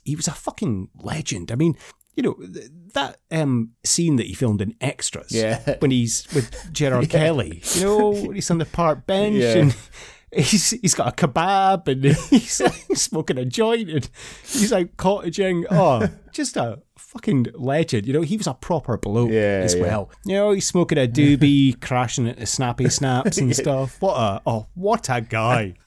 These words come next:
Speaker 1: Oh, I, I really genuinely miss, uh, George
Speaker 2: And
Speaker 1: Michael.
Speaker 2: how, I mean, how fucking good looking was Andrew Ridgeley <laughs> back in the
Speaker 1: Oh,
Speaker 2: fucking hell?
Speaker 1: Jesus.
Speaker 2: I mean,
Speaker 1: Oh.
Speaker 2: you know what I mean? It's like, fucking
Speaker 1: Oh,
Speaker 2: hell,
Speaker 1: he
Speaker 2: I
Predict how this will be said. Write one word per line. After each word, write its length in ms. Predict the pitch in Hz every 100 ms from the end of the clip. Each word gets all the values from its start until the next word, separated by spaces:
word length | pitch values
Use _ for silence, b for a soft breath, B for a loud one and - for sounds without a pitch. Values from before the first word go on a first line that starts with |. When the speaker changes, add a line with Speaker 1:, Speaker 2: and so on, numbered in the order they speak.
| 147
Speaker 1:
Oh, 460 | 143 143 131 113 113
I, 160 | 165 151 180
I 60 |
really 480 | 156 165 185 160 131
genuinely 520 | 113 147 131 123 110
miss, 500 | 107 104 - - -
uh, 260 | - 101 95 -
George 260 | - - 139
Speaker 2:
And 140 | 98
Speaker 1:
Michael. 80 | 82
Speaker 2:
how, 480 | 170 185 202 190 165 - -
I 40 | 139
mean, 200 | 143 131
how 320 | - 143 185
fucking 840 | - - 156 151 123 107 - - -
good 280 | 123 87 95
looking 440 | 120 117 98 92 -
was 440 | 104 104 90 - -
Andrew 380 | 104 110 101 98
Ridgeley 540 | 95 123 147 95 92
<laughs> 40 | -
back 320 | 147 - -
in 80 | 180
the 300 | 147 - - - - -
Speaker 1:
Oh, 80 | -
Speaker 2:
fucking 160 | -
hell? 300 | - - 202
Speaker 1:
Jesus. 400 | - 214 143 170
Speaker 2:
I 60 | 175
mean, 120 | 139 -
Speaker 1:
Oh. 380 | 90 78 - -
Speaker 2:
you 60 | 208
know 80 | 208
what 80 | 196
I 40 |
mean? 280 | 220 226 156
It's 100 | 175
like, 120 | 233
fucking 160 | - -
Speaker 1:
Oh, 100 | 107
Speaker 2:
hell, 120 |
Speaker 1:
he 0 |
Speaker 2:
I 40 | 101